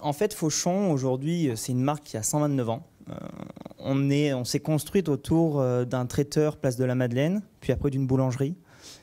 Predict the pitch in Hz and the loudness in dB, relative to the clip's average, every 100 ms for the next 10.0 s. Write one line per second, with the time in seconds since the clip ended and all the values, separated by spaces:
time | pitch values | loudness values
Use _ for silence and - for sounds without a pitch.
0 | _ - 139 123 - - 165 160 135 127 | _ 0 2 2 2 2 4 4 4 2
1 | - 160 156 131 - 160 - 147 131 143 | 2 4 4 2 0 -4 0 2 4 2
2 | - 127 139 127 117 110 107 - 147 147 | -2 -6 -4 -2 -2 -2 0 0 2 4
3 | 139 117 104 110 - - - - - - | 4 2 0 -4 -16 -16 -16 0 2 4
4 | 139 139 147 - - 170 156 156 135 143 | 4 2 0 0 0 2 2 0 2 2
5 | 135 180 196 - - 123 127 123 123 135 | 2 0 -2 -6 -4 -2 0 -2 0 0
6 | 139 131 120 127 - 151 180 - 123 131 | 2 2 0 0 2 2 0 -2 0 2
7 | 147 156 156 127 143 135 143 143 120 120 | 4 2 0 -2 2 2 2 2 0 -4
8 | 123 - 131 135 131 123 123 120 127 123 | -4 0 2 2 0 0 0 2 2 2
9 | 123 123 143 143 120 117 120 147 - - | 0 0 0 0 0 0 0 -2 -6 -14